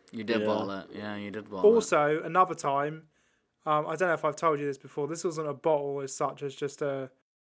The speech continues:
Speaker 2: Hmm.
Speaker 3: a misunderstanding, but this is a
Speaker 2: Okay.
Speaker 3: shorter one. Again, goes back to the old sexual intercourse.
Speaker 1: Yep.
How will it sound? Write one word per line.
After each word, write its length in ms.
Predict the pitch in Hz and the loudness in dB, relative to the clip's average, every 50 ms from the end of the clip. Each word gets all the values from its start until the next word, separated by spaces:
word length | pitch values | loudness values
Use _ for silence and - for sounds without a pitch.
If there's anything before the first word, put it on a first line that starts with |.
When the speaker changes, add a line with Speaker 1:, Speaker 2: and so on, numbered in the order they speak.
| _ _ _ _ _ | _ _ _ _ _
Speaker 2:
Hmm. 240 | - 113 110 107 104 | -6 -4 -4 -4 -4
Speaker 3:
a 40 | 151 | -2
misunderstanding, 1080 | 151 170 165 - 165 151 143 139 131 - - 175 156 147 143 135 127 120 127 131 139 - _ _ _ _ _ _ _ _ _ _ - | -2 -2 -2 -2 -2 -4 -4 -6 -8 -4 -2 -2 0 -2 -4 -6 -8 -10 -10 -12 -14 -18 _ _ _ _ _ _ _ _ _ _ -8
but 80 | 151 | -8
this 80 | 156 147 | -6 -4
is 60 | 131 | -2
a 100 | 113 110 | 0 0
Speaker 2:
Okay. 80 | 123 143 | -2 -2
Speaker 3:
shorter 300 | - - 151 147 143 135 | -2 -2 -2 -2 -2 -4
one. 340 | 127 131 127 131 135 135 - _ _ _ _ _ _ _ _ _ _ _ _ _ _ _ _ _ - | -6 -8 -8 -8 -10 -14 -16 _ _ _ _ _ _ _ _ _ _ _ _ _ _ _ _ _ -8
Again, 320 | 147 143 175 160 156 147 | -2 0 0 0 0 -2
goes 220 | 139 143 143 135 - | -2 -2 -2 -2 -2
back 240 | - 143 139 - | -4 -4 -4 -6
to 80 | - - | -10 -8
the 120 | 151 147 | -6 -4
old 220 | 139 135 135 127 - | -4 -4 -6 -6 -8
sexual 440 | - - 156 139 - - - 147 143 | -6 -4 -6 -6 -6 -8 -8 -8 -8
intercourse. 680 | 143 135 - 143 - 139 135 131 139 143 143 - - _ _ _ _ _ - - | -8 -8 -12 -12 -10 -8 -6 -6 -6 -8 -8 -12 -20 _ _ _ _ _ -12 -8
Speaker 1:
Yep. 220 | 104 98 95 | -6 -6 -6